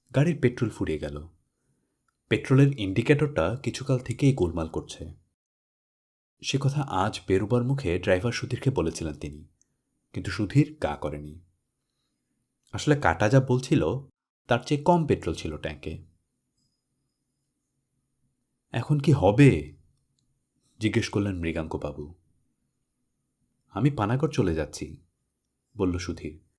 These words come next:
"সেখান থেকে তেল নিয়ে আসব।" "পানাগড় এখান থেকে কত দূর?" "মাইল তিনেক হবে।" "তার মানে তো দু আড়াই ঘন্টা।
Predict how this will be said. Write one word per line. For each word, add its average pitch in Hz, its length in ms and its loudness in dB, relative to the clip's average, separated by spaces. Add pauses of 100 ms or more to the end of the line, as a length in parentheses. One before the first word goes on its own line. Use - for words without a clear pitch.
(500)
"সেখান 139 320 2
থেকে 156 200 -2
তেল 120 220 2
নিয়ে 95 180 0
আসব।" 80 460 -12 (1500)
"পানাগড় 104 420 2
এখান 127 180 -2
থেকে 143 260 0
কত 131 200 0
দূর?" 90 380 -2 (1600)
"মাইল 92 240 0
তিনেক 135 340 4
হবে।" 143 380 -2 (1400)
"তার 90 240 2
মানে 120 220 2
তো 123 220 4
দু 92 260 2
আড়াই 82 260 2
ঘন্টা। 76 500 -10